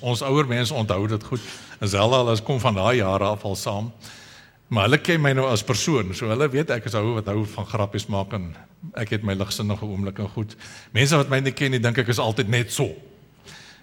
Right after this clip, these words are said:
Ek is nie altyd kwaai en ernstig nie, hoor. Ek hoor die ouens pro-, sê ek, ek is, julle dreig my kinders met my, ek, asof ek die, die Tokolosie is, <laughs> ek weet.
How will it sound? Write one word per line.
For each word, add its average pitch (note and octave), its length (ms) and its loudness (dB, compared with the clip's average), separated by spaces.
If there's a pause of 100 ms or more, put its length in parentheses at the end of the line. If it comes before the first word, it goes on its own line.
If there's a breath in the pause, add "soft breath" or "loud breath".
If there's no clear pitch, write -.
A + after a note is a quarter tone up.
(120 loud breath)
Ek E3+ 220 4
is G#3+ 100 2
nie G3+ 80 4
altyd F#3+ 360 6
kwaai E3 280 10
en D#3+ 140 4
ernstig E3 540 8
nie, A2 120 4
hoor. A2 280 2 (480)
Ek A#2 200 -2
hoor D#3+ 160 8
die E3 80 6
ouens D#3 200 6
pro-, C#3 120 -6 (360)
sê D#3+ 260 2
ek, C#3+ 180 0
ek C#3+ 240 2
is, - 140 -2 (100)
julle C3 280 2
dreig B2+ 320 4
my C#3 120 2
kinders C#3+ 360 2
met G#2 120 -2
my, F#2+ 140 -2 (160)
ek, - 180 -12
asof C3+ 280 -8
ek A#2 120 -10
die, G#2 140 -2 (540 loud breath)
die G#2+ 160 -2
Tokolosie G#2+ 640 0
is, E2+ 260 -8
<laughs> - 140 -6
ek - 160 -12
weet. - 300 -10